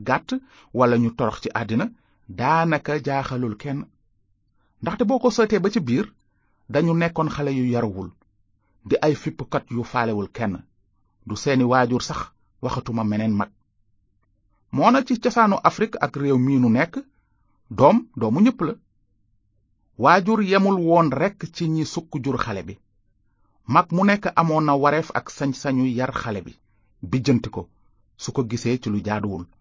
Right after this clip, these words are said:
Naka noonu, xale bu nekk itam amoon na wareefu mag mu mu gis,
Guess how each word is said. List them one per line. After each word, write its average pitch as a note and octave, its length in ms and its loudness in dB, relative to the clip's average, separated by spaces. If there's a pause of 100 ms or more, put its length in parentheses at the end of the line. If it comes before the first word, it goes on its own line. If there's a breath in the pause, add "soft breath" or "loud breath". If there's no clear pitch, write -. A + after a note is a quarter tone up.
(840)
Naka F#2+ 240 0
noonu, C#3 420 6 (580)
xale B2+ 200 6
bu C3 120 2
nekk E3 220 4 (100)
itam E3 280 4 (300)
amoon A2+ 280 2
na A2+ 120 4
wareefu A#2+ 680 2
mag A2+ 240 2
mu B2 120 4
mu G#3+ 140 8
gis, G3 180 2